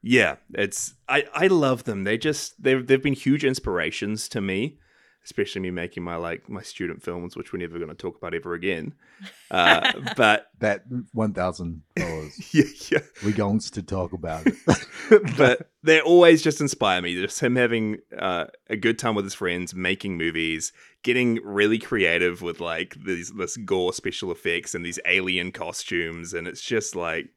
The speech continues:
Speaker 1: it's so cool. Brain Dead in spec-, specifically is about this, like, mutant rat monkey that starts
Speaker 3: Cool.
Speaker 1: infecting all of New Zealand and turning people into zombies. And there's this normal, nerdy everyman called Lionel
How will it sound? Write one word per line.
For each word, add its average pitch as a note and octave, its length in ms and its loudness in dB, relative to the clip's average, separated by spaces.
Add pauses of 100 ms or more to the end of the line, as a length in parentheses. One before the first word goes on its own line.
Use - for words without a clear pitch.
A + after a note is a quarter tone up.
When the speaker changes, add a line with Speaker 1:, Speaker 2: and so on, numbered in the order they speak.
(600)
Speaker 1:
it's A2 160 -4
so E2+ 260 -2
cool. E2 320 -14
Brain D#3+ 280 4
Dead D#3 200 4
in B2 140 2
spec-, - 180 -4 (680)
specifically B2 580 -2
is F#2 100 -2
about F2 280 -4
this, F#2 180 -8
like, F2 160 -8
mutant F2 500 -8 (140)
rat F2 340 -4
monkey D#2 600 -12 (440)
that D2+ 200 -4 (140)
starts - 340 -8
Speaker 3:
Cool. D#2 160 -10
Speaker 1:
infecting D#2+ 520 -8 (180)
all D#2+ 180 -6
of E2+ 80 -8
New E2+ 140 -8
Zealand E2 380 -8
and E2 140 -14
turning E2+ 260 -12
people - 280 -12
into F2 160 -10
zombies. D#2+ 680 -10 (420)
And F2 100 -12
there's E2+ 100 -12
this E2+ 160 -10
normal, E2+ 380 -4
nerdy E2+ 520 -4
everyman D#2 540 -8
called E2+ 400 -10 (680)
Lionel D#2+ 680 -8